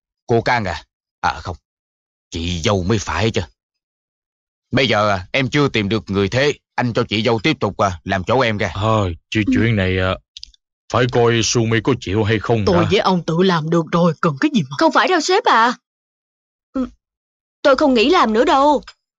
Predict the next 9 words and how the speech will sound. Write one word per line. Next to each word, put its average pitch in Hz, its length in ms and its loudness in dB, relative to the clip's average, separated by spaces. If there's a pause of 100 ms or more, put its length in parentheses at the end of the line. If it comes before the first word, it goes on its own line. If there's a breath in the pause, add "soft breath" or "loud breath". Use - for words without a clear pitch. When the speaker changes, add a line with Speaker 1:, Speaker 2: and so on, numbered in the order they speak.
(180)
Speaker 4:
Thật 277 320 0
đó, 359 420 2 (500)
con 269 200 2
trai 240 160 2
tôi 240 140 0
muốn 285 160 2
đi 330 180 2
du 262 100 4
học, 214 320 2